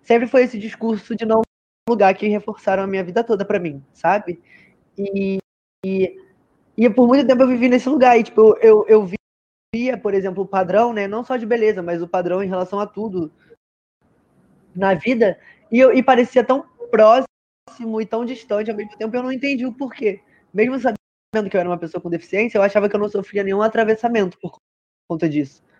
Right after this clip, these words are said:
E aí, com treze pra quatorze anos, eu me entendo enquanto uma pessoa L G B T, e eu penso que a minha vida ia mudar a partir dali, né? Que as pessoas começariam a se interessar por mim, que eu conseguiria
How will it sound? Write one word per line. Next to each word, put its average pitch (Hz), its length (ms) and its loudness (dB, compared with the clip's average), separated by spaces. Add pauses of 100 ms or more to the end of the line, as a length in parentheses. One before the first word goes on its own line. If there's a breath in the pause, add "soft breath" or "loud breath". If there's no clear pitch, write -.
(600 soft breath)
E 214 100 4
aí, 220 580 4
com 214 320 -2
treze 220 360 4
pra 214 100 -2
quatorze 208 400 0
anos, 196 300 0
eu 208 120 2 (460)
me 196 60 -2
entendo 185 420 -4
enquanto 180 200 -4
uma 175 100 -4
pessoa 175 260 -4
L 170 80 -2
G 165 100 -2
B 175 140 0
T, 185 460 2 (920)
e 214 320 2
eu 226 140 6
penso - 880 -2
que 254 320 0 (300 loud breath)
a 208 80 0
minha 233 180 2
vida 202 180 -2
ia 226 80 2
mudar 240 220 0
a 226 40 -10
partir 226 200 -6
dali, 262 280 0
né? 180 100 -2
Que 170 60 -4
as 156 80 -6
pessoas 185 180 -10
começariam 170 460 -8
a 165 40 -12
se 170 160 -14 (400)
interessar 165 280 -6
por 180 180 -12
mim, 180 140 -4
que 165 80 -2
eu 165 40 -2
conseguiria 170 680 2